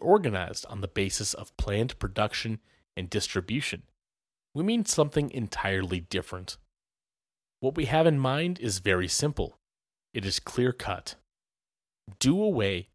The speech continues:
with production for profit. Make a survey of all available resources, plant, and manpower. Figure out how much of the products of each industry can be produced, say, in a year.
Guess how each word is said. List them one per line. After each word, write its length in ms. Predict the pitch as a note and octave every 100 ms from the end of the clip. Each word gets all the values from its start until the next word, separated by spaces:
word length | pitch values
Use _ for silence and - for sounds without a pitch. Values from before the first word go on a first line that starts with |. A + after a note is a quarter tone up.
| _
with 180 | A2 -
production 540 | - F#2+ F2+ - G2+ F#2+
for 140 | A2
profit. 560 | - C3+ F3 - - - _ _ _ _ _ _ _ _
Make 240 | A#2+ F#3 G#3+
a 60 |
survey 540 | G3 - A#3+ F#3 F2+ B2
of 160 | G2+ -
all 320 | - G#2+ C#3 -
available 460 | A2+ G#2+ G#2 F#2
resources, 760 | E2+ G2+ E3+ E3+ D#3 - D#3+ - _ _ _ _
plant, 500 | - A#2+ C#3+ F3+ - - -
and 180 | A#2+ A2+
manpower. 560 | A#2+ B2+ G#2 D#2+ - - - _ _ _ _ _ _ _ _ _ _ -
Figure 280 | F#3 G#3 C3+
out 220 | F#2 -
how 140 | D3
much 200 | G3 G#3
of 100 | C3+
the 60 | -
products 520 | - A#2 G#2+ A2 -
of 180 | A2 - -
each 260 | E3 - -
industry 420 | A#2+ B2 - A#2
can 160 | - G#2+
be 100 | F2+
produced, 640 | - F2 - G2+ - - - _ -
say, 480 | - F2 E2 E2+ -
in 120 | G2+ F#2+
a 60 |
year. 340 | G2 C3 C3+